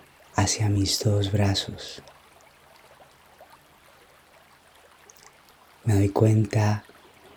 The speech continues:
de que mis dos brazos pesan. Mis dos brazos pesan.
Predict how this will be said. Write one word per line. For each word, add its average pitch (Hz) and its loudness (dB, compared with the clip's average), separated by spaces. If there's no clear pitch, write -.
de - 2
que 113 2
mis 101 2
dos 156 2
brazos 135 6
pesan. 101 -4
Mis 101 2
dos 107 0
brazos 107 0
pesan. 98 -2